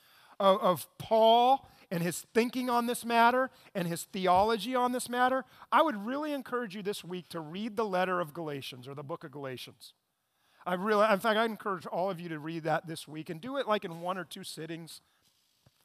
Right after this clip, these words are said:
In the book of Galatians, if you go through and read it, you'll discover how upset Paul is about people who have come, who've sent a mixed message. And they had come to the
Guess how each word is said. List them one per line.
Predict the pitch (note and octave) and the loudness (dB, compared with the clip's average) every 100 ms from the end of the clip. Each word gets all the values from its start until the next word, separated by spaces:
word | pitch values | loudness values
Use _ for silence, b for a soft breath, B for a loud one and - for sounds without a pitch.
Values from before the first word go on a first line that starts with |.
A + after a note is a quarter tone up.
| b b b b | b b b b
In | A3 | -2
the | G3+ | 0
book | B3 D#4 | 0 -2
of | B3 | -2
Galatians, | G#3 A3+ D4 - A3 F#3 | 0 2 2 0 -6 -8
if | E3+ | -8
you | G#3 | -4
go | A#3+ B3 | 0 0
through | C4 B3 | 0 -2
and | G#3 F#3 | -2 -2
read | C#4+ | -4
it, | A#3+ | -4
you'll | G#3 C4 D#4+ | -4 -4 -2
discover | D#4 - - C#4+ D4+ A3+ F#3+ - B B | -4 -6 2 6 6 4 0 -4 B B
how | - D4 F4 | 4 6 6
upset | E4 D#4+ - - E4 C#4+ - | 8 6 6 -2 4 4 4
Paul | - C4+ C4 C4+ | 2 2 4 4
is | C4+ C4 | 2 -2
about | A3+ G#3+ G3 F3+ b b b b - | 0 4 4 2 b b b b -16
people | - D4+ E4+ B3 G3 G3+ b b | 0 2 2 2 0 0 b b
who | B3 B3+ | 0 4
have | A#3+ - | 4 2
come, | - D#4 D4+ | 2 6 6
who've | G#3 G#3+ | 6 -2
sent | - - D4 B3+ | 2 6 6 6
a | |
mixed | A3 A#3 E4 - B3 | 4 4 2 0 0
message. | A#3+ C#4+ - C4 E3 - - _ _ _ _ _ B B B | 6 6 4 0 0 -4 -14 _ _ _ _ _ B B B
And | C#4 B3+ | 2 4
they | E4 | 6
had | E4+ C4 | 6 6
come | - D#4+ F4 | 6 4 4
to | B3+ | 0
the | D4 B3+ | 4 6